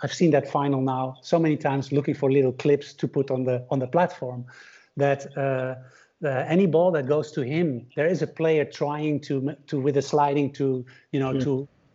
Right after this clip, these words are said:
Speaker 1: I would say, to hit him, to at least to, to put a lot of pressure on him. Um, fortunately, he, he, uh, not, didn't get injured, but could have been easily got injured also in that match. And
Speaker 2: I don't know if you saw in the book,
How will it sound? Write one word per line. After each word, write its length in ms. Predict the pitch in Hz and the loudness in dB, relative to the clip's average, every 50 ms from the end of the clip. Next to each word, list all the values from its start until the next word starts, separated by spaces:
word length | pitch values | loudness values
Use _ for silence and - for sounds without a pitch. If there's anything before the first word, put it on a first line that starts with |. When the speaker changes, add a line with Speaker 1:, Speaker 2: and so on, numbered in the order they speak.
| _ _ - | _ _ -2
Speaker 1:
I 60 | 214 | 0
would 140 | 220 226 208 | 2 2 0
say, 220 | - - 147 135 131 | 0 0 -2 -2 -2
to 140 | - - | -2 -4
hit 240 | 110 104 135 131 131 | -2 0 0 0 0
him, 260 | - 127 127 123 120 | -2 -4 -4 -4 -6
to 300 | 123 139 127 123 135 139 143 | -6 -6 -8 -6 -8 -8 -8
at 140 | 143 135 - | -8 -4 -2
least 240 | 147 151 135 - - | 0 0 -2 -2 -4
to, 240 | - 131 127 120 123 - - - _ _ _ - | -4 -4 -4 -4 -6 -10 -16 -20 _ _ _ -4
to 80 | - 131 | -4 -2
put 220 | - 170 143 - | 0 0 -2 0
a 120 | - - 135 | 0 2 4
lot 160 | 135 147 147 | 4 4 4
of 160 | 139 139 - | 2 0 0
pressure 340 | - 156 151 135 - 143 127 | 0 0 0 0 -2 -8 -8
on 140 | 120 113 113 | -8 -8 -8
him. 300 | 110 135 151 165 156 - _ _ _ _ _ _ _ - | -6 -6 -6 -6 -8 -12 _ _ _ _ _ _ _ -10
Um, 400 | 135 131 127 127 123 127 123 123 127 127 - _ _ _ - - - - - | -8 -6 -4 -4 -2 -2 -4 -4 -8 -12 -20 _ _ _ -20 -20 -20 -16 -2
fortunately, 720 | - 175 170 165 - 160 139 120 131 135 135 131 120 131 - - | 2 2 4 4 2 -2 -4 -2 -2 -4 -4 -4 -6 -8 -14 -10
he, 440 | - 135 139 135 131 127 131 139 127 | -6 -4 -4 -4 -4 -4 -8 -10 -12
he, 420 | - 139 131 127 127 123 123 127 131 | -10 -8 -6 -4 -4 -4 -4 -4 -6
uh, 400 | 131 123 120 120 117 117 117 123 135 139 165 | -6 -8 -8 -8 -8 -8 -8 -8 -10 -6 -2
not, 440 | 131 135 135 131 151 - - 147 | 0 0 0 0 -2 -4 -6 -2
didn't 220 | 131 139 123 127 135 | 0 2 2 2 2
get 160 | 131 127 123 | 0 0 0
injured, 360 | 131 131 139 131 165 185 180 - | 0 0 0 0 0 -2 -2 -4
but 140 | 143 - - | -10 -8 -4
could 120 | - 151 | -2 -2
have 100 | 139 120 | 0 0
been 120 | 131 123 127 | -2 -2 -2
easily 460 | 131 123 120 123 123 123 120 117 120 - _ _ _ _ _ _ _ | -4 -6 -6 -6 -4 -4 -6 -6 -8 -14 _ _ _ _ _ _ _
got 180 | - 127 123 135 | -6 -4 -4 -2
injured 380 | 143 131 127 113 123 127 131 | 0 0 0 0 -2 -4 -2
also 360 | 131 131 139 131 - 117 110 113 | -2 -2 -2 -2 -4 -6 -6 -4
in 80 | 113 | -4
that 180 | 113 110 107 117 | -4 -4 -6 -6
match. 400 | 123 127 120 104 - - - - | -4 -4 -4 -4 -6 -10 -10 -10
And 200 | 131 113 113 113 - _ - - - _ _ _ _ _ _ - | -8 -8 -8 -10 -12 _ -20 -20 -20 _ _ _ _ _ _ -8
Speaker 2:
I 60 | - | -4
don't 100 | - 202 | -4 -4
know 40 | 214 | -2
if 40 | 214 | -2
you 60 | 220 | -2
saw 160 | - - 214 | -2 0 0
in 80 | 202 180 | 0 0
the 40 | 180 | 0
book, 360 | - 180 170 - - - | 2 2 0 0 -2 -10